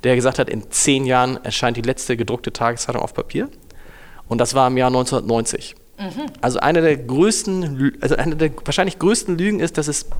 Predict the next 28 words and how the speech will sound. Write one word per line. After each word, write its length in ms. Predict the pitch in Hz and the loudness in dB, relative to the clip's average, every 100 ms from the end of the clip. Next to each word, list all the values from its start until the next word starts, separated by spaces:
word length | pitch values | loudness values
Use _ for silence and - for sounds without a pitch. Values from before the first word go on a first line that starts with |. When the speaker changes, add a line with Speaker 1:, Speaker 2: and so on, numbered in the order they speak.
| - - - | 0 -2 -4
Speaker 1:
Papierzeitungen 720 | 127 - 208 208 160 151 143 | -6 0 0 2 -2 -2 -2
irgendwann 280 | 143 139 135 | -2 0 -2
nicht 140 | 131 | -2
mehr 100 | 147 | -2
gibt. 160 | 117 110 | -2 0
Wir 100 | 190 | 2
verkaufen 420 | 185 - 156 151 | 2 2 0 0
im 60 | 135 | -2
Hamburger 260 | 139 131 | 0 0
Abendblatt 240 | 131 143 113 | 2 0 0
jeden 220 | 135 147 | -2 0
Tag 240 | 135 120 | -2 -2
noch 200 | 127 120 - - - - | -2 -4 -6 -20 -12 0
ungefähr 420 | 170 147 - 131 | 2 2 2 0
hundertachtzigtausend 840 | 165 151 - - - - - - - | 0 -2 -2 -6 -8 -4 -4 -4 -4
Zeitungen 300 | - - - | -4 -4 -8
auf 120 | - | -8
Papier. 360 | - - 110 - - - - - | -10 -8 -14 -14 -20 -20 -16 -14
Speaker 2:
Wahnsinn. 420 | - - 120 113 - - | -14 -16 -18 -18 -12 2
Speaker 1:
Wahnsinn. 420 | 110 135 110 - | 2 4 0 0
So, 160 | 123 | 2
und 80 | 90 | 4
dann 100 | 139 | 2
fragt 240 | - 147 170 | 2 2 2
man 80 | |
sich 120 | 147 139 | 0 0
natürlich, 260 | 156 - | -2 -2
„Ja, 100 | 123 | -4